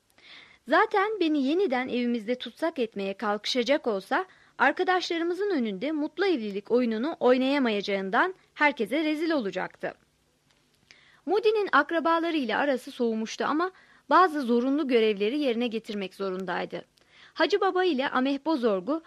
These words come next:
akşam yemeğine davet etmeyi hiç istemiyordu ama saygı gereği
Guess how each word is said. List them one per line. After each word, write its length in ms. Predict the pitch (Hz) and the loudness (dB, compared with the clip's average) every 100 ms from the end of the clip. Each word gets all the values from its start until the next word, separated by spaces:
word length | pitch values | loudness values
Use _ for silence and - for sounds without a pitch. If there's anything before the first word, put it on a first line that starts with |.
| _ | _
akşam 360 | 254 277 330 311 | -4 0 0 0
yemeğine 420 | 240 202 190 190 | 0 -2 -4 -2
davet 340 | 240 240 240 226 | 0 0 0 -2
etmeyi 360 | 208 233 359 | -4 -2 -4
hiç 180 | - - | -4 -12
istemiyordu 640 | - - 214 190 190 185 220 | -8 -2 0 0 -6 -6 -6
ama 220 | 285 381 _ _ _ | -2 -4 _ _ _
saygı 360 | 285 262 262 | 2 2 0
gereği 480 | 220 208 190 226 | -2 -2 -2 -4